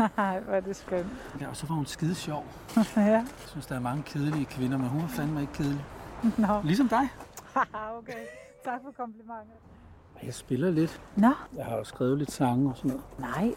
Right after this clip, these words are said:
Speaker 1: det lyder da rigtig spændende.
Speaker 2: Jeg skrev en i går.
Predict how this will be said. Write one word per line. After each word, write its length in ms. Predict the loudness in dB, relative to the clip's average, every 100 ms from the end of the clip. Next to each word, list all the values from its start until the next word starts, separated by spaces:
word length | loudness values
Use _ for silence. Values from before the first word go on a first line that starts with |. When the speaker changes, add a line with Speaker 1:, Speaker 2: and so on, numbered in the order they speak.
| 2
Speaker 1:
det 100 | 4
lyder 200 | 6 4
da 180 | 4 2
rigtig 260 | -2 -2 -4
spændende. 420 | 0 0 2 2 -2 -14 -18 -18 -6 -2
Speaker 2:
Jeg 100 | -2
skrev 260 | 0 0 2
en 140 | 0
i 40 |
går. 240 | 2 0